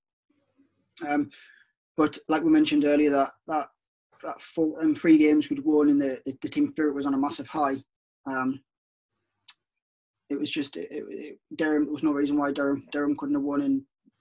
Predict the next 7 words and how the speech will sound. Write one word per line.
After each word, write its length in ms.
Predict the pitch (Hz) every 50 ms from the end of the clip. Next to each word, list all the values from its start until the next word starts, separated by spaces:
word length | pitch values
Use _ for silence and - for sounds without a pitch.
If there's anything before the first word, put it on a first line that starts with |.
| _ _ _
Potsy's 380 | - 147 139 - - 147 135 - - _ -
performance 420 | - 127 - 151 147 151 139 -
that, 140 | 151 147 151 - _
that, 120 | 147 147 - - _
that 140 | 147 139 143
afternoon, 520 | 139 - - 147 143 151 143 135 139 139 - _ _ _ _ _ _ -
um, 340 | 139 135 135 139 135 135